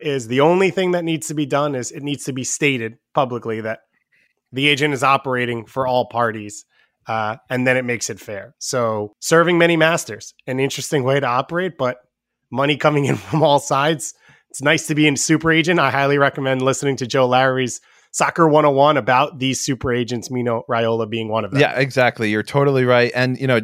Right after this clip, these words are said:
Speaker 2: it should be said, these are not as common, um, these types of deals where, uh, agents, uh, act in all three, uh, parts of the negotiation. That is not common. However, according to sports lawyer Jake Cohen,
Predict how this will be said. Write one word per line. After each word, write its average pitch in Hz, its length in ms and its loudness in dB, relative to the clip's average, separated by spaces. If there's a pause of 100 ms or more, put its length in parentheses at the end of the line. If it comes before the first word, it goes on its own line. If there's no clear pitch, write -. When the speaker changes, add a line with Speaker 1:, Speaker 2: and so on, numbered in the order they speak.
Speaker 2:
it 127 160 -4
should 147 180 -2
be 131 140 -2
said, 123 260 0
these 123 220 -2
are 120 80 2
not 113 420 0
as 104 260 -2
common, 98 720 -4
um, 95 380 -4 (380)
these 113 180 -6
types 113 280 -2
of 101 140 -6
deals 104 460 0
where, 98 480 -2
uh, 87 320 -6 (100)
agents, 107 580 -6 (520)
uh, 92 440 0 (180)
act 123 260 0
in 113 140 -4
all 123 320 4
three, 107 580 -2 (160)
uh, 98 240 2
parts 117 440 -2
of 107 120 -6
the 107 80 -4
negotiation. 92 840 -6
That 131 180 4
is 131 140 -2
not 107 200 -2
common. 95 380 -4 (240)
However, 131 560 2
according 120 460 -4
to - 120 -10
sports 113 400 -4
lawyer 107 220 0
Jake 92 300 -4 (280)
Cohen, 160 420 0